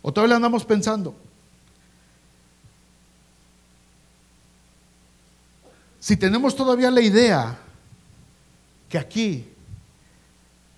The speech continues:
el responsable de todo es el pastor, y que todo lo que ha de pasar,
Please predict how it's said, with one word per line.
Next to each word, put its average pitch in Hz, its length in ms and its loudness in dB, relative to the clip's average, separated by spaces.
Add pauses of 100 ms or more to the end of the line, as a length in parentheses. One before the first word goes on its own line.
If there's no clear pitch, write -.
(120)
el 147 120 -6
responsable 160 680 -6
de 185 100 -6
todo 202 300 -8
es 202 80 -12
el 165 100 -6
pastor, - 720 -10 (1000)
y 156 80 -4
que 170 140 -2
todo 233 260 0
lo 220 160 0
que 226 80 0
ha 233 60 2
de 226 100 2
pasar, 214 560 0